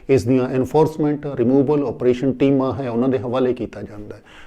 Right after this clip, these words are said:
ਤਾਂ ਜੋ ਉਹਨਾਂ ਬੰਦਿਆਂ ਦੀ ਡਿਪੋਰਟੇਸ਼ਨ ਪ੍ਰੋਸੀਡਿੰਗ ਚਲਾਈ ਜਾ ਸਕੇ। ਇਹ ਰੇਡਸ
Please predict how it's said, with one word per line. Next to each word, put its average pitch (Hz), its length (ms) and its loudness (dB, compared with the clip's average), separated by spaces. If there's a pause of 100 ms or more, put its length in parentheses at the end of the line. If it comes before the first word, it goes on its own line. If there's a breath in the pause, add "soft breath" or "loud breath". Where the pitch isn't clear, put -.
(120)
ਤਾਂ 135 140 2
ਜੋ 131 200 4
ਉਹਨਾਂ 131 220 0
ਬੰਦਿਆਂ 113 340 -2
ਦੀ 120 180 2
ਡਿਪੋਰਟੇਸ਼ਨ 139 680 2
ਪ੍ਰੋਸੀਡਿੰਗ 127 720 -2 (120)
ਚਲਾਈ 117 200 -4
ਜਾ 104 160 -8
ਸਕੇ। 98 340 -16 (560)
ਇਹ 147 120 6
ਰੇਡਸ 160 300 8